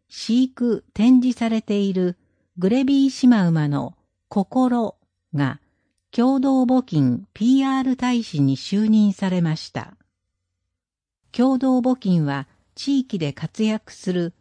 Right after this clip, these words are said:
福祉団体や福祉施設の活動支援に役立てられます。心とともに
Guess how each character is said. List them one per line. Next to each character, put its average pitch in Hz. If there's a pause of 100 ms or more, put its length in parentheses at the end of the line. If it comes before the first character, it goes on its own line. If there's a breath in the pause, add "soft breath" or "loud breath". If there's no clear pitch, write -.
(160)
福 -
祉 262
団 254
体 160
や 131
福 -
祉 262
施 -
設 226
の 143
活 -
動 262
支 233
援 165
に 135 (300 soft breath)
役 170
立 254
て 233
ら 208
れ 190
ま 165
す。 - (960)
心 247 (220)
と 165
と 170
も 160
に 151